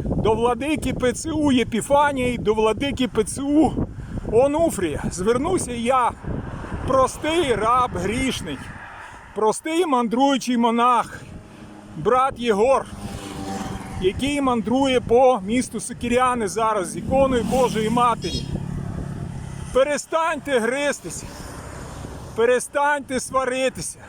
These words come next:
перестаньте воювати за приходи, за церкви, за кошики з ковбасами, з калачами і за сотки грошей з кишені віруючих.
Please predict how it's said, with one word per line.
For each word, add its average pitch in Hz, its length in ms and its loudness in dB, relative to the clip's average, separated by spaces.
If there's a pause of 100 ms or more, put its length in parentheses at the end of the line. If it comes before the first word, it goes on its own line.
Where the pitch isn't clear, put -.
(720)
перестаньте 277 720 0
воювати 254 840 4
за 170 200 -6
приходи, 254 800 2
за 220 480 0
церкви, 254 720 -2 (440)
за 190 200 -2
кошики 285 640 0
з - 80 -10
ковбасами, 262 840 2
з - 80 -8
калачами 240 800 0 (640)
і 196 80 -2
за 226 180 -2
сотки 294 480 -2
грошей 247 440 2
з - 60 -12
кишені 247 580 -2
віруючих. 226 680 -2